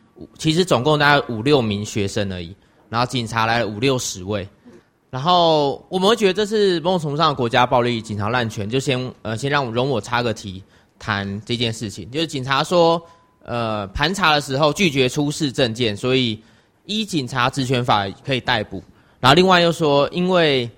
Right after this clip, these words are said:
已经点燃了，所以依公共危险罪，同样带回警察、警局盘查。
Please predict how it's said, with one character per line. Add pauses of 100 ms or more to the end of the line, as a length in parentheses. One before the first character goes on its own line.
(100)
已
经
点
燃
了，
所
以
依
公
共
危
险
罪， (480)
同
样
带
回
警
察、
警
局
盘
查。